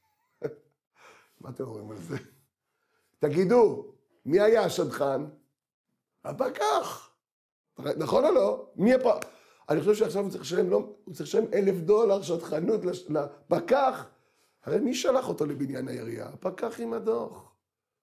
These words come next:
ומה הוא זכה? להכיר שם את הזיווג שלו. נו, שאלה. אז זה שהוא קיבל דוח,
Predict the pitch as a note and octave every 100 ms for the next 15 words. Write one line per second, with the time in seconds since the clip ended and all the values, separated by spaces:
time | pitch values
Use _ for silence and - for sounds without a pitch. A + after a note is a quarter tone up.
0 | _ _ D#3 A3 A3 C4+ D4 C#4+ E3+ E3
1 | D#3 F#3 - _ - D#3 C#3 A3+ G3+ B3
2 | F#3 D3 C3 D3 F3+ F3+ E3 D3 C#3+ _
3 | _ _ A3+ C#4 C4+ B3 C4+ C4+ - F3
4 | F3 C#3 - - _ _ _ _ _ _
5 | - E3+ F3 C4 - C4+ A#3+ G#3 E3+ G#3+
6 | G#3+ G3+ F3+ - B2 -